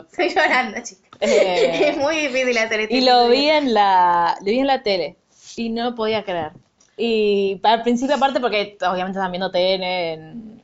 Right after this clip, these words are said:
Speaker 2: en el consultorio, va, en el, la sala de espera, y yo estaba con un amigo y le decía,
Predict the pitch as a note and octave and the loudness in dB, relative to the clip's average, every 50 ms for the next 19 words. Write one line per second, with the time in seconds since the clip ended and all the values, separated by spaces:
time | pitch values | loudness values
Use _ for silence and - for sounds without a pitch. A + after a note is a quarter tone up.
0 | _ - - F#3 F3+ E3+ E3+ E3 D#3+ D#3+ D#3 D#3 D#3 - - - F#3 F3 E3+ E3+ | _ -6 -6 -4 -4 -4 -6 -10 -14 -18 -20 -20 -20 -20 -18 -16 -14 -14 -12 -12
1 | D#3+ E3 - - E3+ F3 E3+ F3 F3 E3 G3 G3+ G3+ G3 G3+ G3 F3+ D#3+ D#3 D3+ | -12 -12 -10 -10 -10 -8 -8 -8 -8 -4 -2 -2 0 0 0 0 -2 -2 -4 -4
2 | D3+ D3+ D3 D3 D#3 - - _ _ - - _ _ - F3 F3 F#3 F#3 F3+ - | -10 -14 -14 -16 -18 -20 -20 _ _ -20 -20 _ _ -10 -6 -6 -6 -8 -6 -6
3 | G3+ G#3 G#3 G#3+ G#3+ A#3+ B3+ - _ _ _ _ _ _ _ _ _ _ _ _ | -4 -2 -2 0 0 -2 -2 -6 _ _ _ _ _ _ _ _ _ _ _ _
4 | _ _ G3+ - A#3 A#3+ B3 B3 A#3 A#3 G#3+ A3 A3 A3+ A#3 A#3+ A#3+ A#3 A3 G#3 | _ _ -6 -4 -4 0 0 0 0 0 0 0 2 2 2 2 2 2 2 0
5 | G3+ G#3 G3+ G#3+ A#3+ A3 G#3 G3+ G3+ G3+ | -2 -2 -4 -2 -2 -2 -2 -2 -4 -6